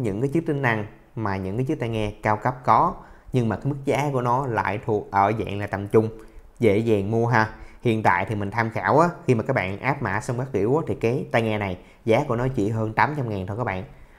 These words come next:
Với mức giá mà đang sale mười hai tháng mười hai như thế này, giá chỉ trên tám trăm ngàn, thì thật sự là các bạn nào mà đang tìm một cái con tai nghe true wireless trong tầm giá dưới một triệu để chơi Tết nè, thì thật sự là mình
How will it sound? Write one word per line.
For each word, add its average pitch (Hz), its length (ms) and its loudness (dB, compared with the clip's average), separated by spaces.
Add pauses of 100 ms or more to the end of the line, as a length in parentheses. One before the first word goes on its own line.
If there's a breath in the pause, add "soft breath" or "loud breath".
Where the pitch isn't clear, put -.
(200 soft breath)
Với 151 140 8
mức 185 160 0
giá 139 360 4
mà 110 120 2
đang 110 240 2
sale 117 220 2
mười 104 220 0
hai 110 140 2
tháng 143 120 -2
mười 117 100 0
hai 113 280 4
như 113 80 -2
thế 127 140 -2
này, 101 260 2 (120)
giá 117 160 4
chỉ 110 260 -4
trên 120 180 0
tám 123 200 2
trăm 127 140 -2
ngàn, 95 200 -2 (380 loud breath)
thì 113 60 -6
thật 107 140 -2
sự 98 220 0
là 110 160 0
các 139 100 -4
bạn 98 400 0 (120)
nào 104 280 0
mà 92 140 -4
đang 110 180 -2
tìm 104 220 2
một 92 60 -4
cái 113 100 0
con 123 100 -4
tai 113 100 -2
nghe 110 240 -2 (100)
true 123 120 2
wireless 113 340 4 (240)
trong 113 160 2
tầm 98 160 -4
giá 110 300 -2
dưới 147 120 2
một 135 120 -2 (140)
triệu 95 280 -2 (300 loud breath)
để 98 280 2
chơi 123 200 6
Tết 135 220 6
nè, 104 140 2 (260 loud breath)
thì 113 80 4
thật 101 120 4
sự 107 200 0
là 104 120 0
mình 98 240 -4